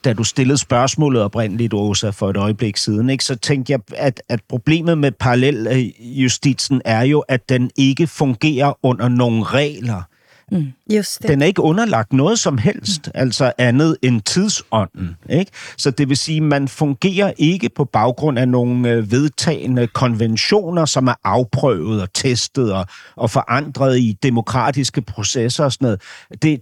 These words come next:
Speaker 1: det er bare, øh, følelser, altså
Speaker 3: Mm.
Speaker 1: det er emotionelt frem for, for, for juridisk, ikke?
Speaker 3: Mm.
Speaker 1: Samtidig så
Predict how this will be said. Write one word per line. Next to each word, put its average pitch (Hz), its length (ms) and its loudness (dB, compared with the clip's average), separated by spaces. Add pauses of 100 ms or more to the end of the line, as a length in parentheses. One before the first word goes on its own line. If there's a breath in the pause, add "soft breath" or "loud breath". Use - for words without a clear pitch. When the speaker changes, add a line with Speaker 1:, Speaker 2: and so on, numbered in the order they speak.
Speaker 1:
det 165 80 2
er 151 100 2
bare, 180 340 0 (120)
øh, - 260 -4
følelser, 175 600 0 (180)
altså 135 260 2
Speaker 3:
Mm. 113 60 -2
Speaker 1:
det 151 120 2
er 147 40 0 (120)
emotionelt 170 840 0
frem 120 300 -2
for, 123 260 2 (280 loud breath)
for, 127 400 0
for 135 100 0
juridisk, 139 680 0
ikke? - 320 -2
Speaker 3:
Mm. 165 40 -10 (640 loud breath)
Speaker 1:
Samtidig 175 640 0
så 139 140 -2